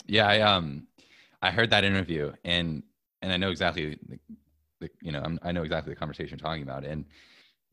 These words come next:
Yuval is such an interesting person. And I, I think he's, he represents something in all of us that, or he represents something to all of us that I, I think is important to sort of extract.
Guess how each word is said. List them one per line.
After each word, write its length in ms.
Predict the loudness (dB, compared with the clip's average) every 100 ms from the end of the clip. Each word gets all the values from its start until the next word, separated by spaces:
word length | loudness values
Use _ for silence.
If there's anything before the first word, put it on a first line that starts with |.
| -6
Yuval 280 | 2 6 6
is 80 |
such 160 | 4 -2
an 80 | -2
interesting 420 | -4 -4 -6 -8
person. 480 | 0 0 0 -2 -4
And 140 | -4
I, 40 | -4
I 180 | -4
think 220 | -2 -2 -2
he's, 320 | -4 -6 -10
he 160 | -12 -4
represents 580 | 0 0 -2 -4 -6 -6
something 340 | -8 -6 -6
in 60 | -4
all 160 | -2 -2
of 100 | -4
us 200 | -6 -6
that, 300 | -6 -6 -8 _ _ _ _ _ _ -6
or 80 | -2
he 80 | 0
represents 720 | 0 -2 -6 -4 -4 -4 -6
something 460 | -4 -4 -2 -6 -4
to 100 | -4
all 180 | -2
of 100 | -4
us 280 | -6 -8 -8 -6
that 100 | -4
I, 60 |
I 140 | -4 -8
think 180 | -8
is 60 | -8
important 400 | -10 -6 -6 -6
to 80 | -14
sort 180 | -10 -10
of 60 |
extract. 640 | -10 -14 -4 -2 -2 -4